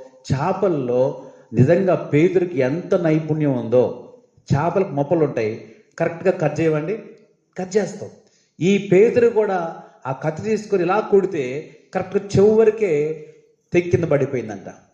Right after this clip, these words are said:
అంటే ఎంత గురి ఉంది పేతురికి, ఎంత నైపుణ్యం ఉంది. వెంటనే యేసు ప్రభు ఏమన్నాడు? "పేతురు, అర్జెంటుగా నీ కత్తి లోపల పెట్టేస్తాయి. కత్తి పట్టుకున్నవాడు కత్తి వలనే నశించిపోతాడు." హల్లెలూయా.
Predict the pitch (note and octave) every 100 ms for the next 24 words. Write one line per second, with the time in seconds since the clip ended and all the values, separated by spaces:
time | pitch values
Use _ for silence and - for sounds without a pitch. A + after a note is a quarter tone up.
0 | _ _ _ _ _ _ - E3 G3+ E3
1 | F3 A3 G#3 A3 A3 A3 G#3 G3 G3 G3
2 | F#3 F3 D#3+ F#3+ G#3 F3+ G3 F#3+ G#3 G3
3 | F3+ E3+ D#3+ D#3 - - _ - B2+ C#3
4 | D3+ D3+ D3+ D3+ C#3+ C#3+ C#3 C#3+ C#3+ F#3
5 | C3+ C3+ D#3 G3+ - - - - A2 A2+
6 | C3+ C3 B2+ A#2+ A#2 A#2 - A#2+ A2 G#2+
7 | G#2+ - G#2 E2+ - - _ _ - C3+
8 | - - F3 E3+ - D3+ D3 C3+ C3 B2+
9 | - B2+ - E3+ D#3 C#3+ D3+ A#3 - -
10 | - _ - A2+ A#2 C3+ B2+ - A2+ A#2
11 | A2 A2 G#2 G#2+ A#2+ C3+ C#3+ C#3+ D3 D3
12 | D3+ C#3+